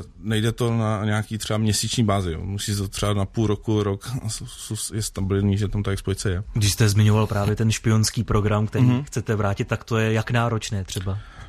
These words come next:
Speaker 2: pro představu?
Speaker 1: No, tu expozici teďko akorát se tam dovezla, staví se a doufám, že ji stihnou postavit naši pracovníci do deseti dnů, do týdnu.
Speaker 2: K oblíbeným cílům návštěvníků patří také interaktivní expozice Vesmír.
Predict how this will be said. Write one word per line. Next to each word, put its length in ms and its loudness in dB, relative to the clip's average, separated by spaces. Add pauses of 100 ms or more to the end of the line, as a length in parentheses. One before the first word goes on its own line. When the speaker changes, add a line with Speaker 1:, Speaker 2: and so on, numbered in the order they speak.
(140)
Speaker 2:
pro 120 -6
představu? 580 -4
Speaker 1:
No, 180 6
tu 120 -4
expozici 400 -2
teďko 680 -2 (280)
akorát 480 -2
se 140 -6
tam 200 0
dovezla, 400 2
staví 280 -2
se 240 0
a 140 0
doufám, 460 0
že 60 2
ji 80 2
stihnou 340 2
postavit 320 -2
naši 160 -4
pracovníci 540 0
do 340 0
deseti 560 0
dnů, 260 2 (140)
do 280 -4
týdnu. 300 -6 (960)
Speaker 2:
K 60 -2
oblíbeným 420 6
cílům 380 2
návštěvníků 760 0
patří 340 -2
také 380 0
interaktivní 800 0
expozice 640 0
Vesmír. 560 0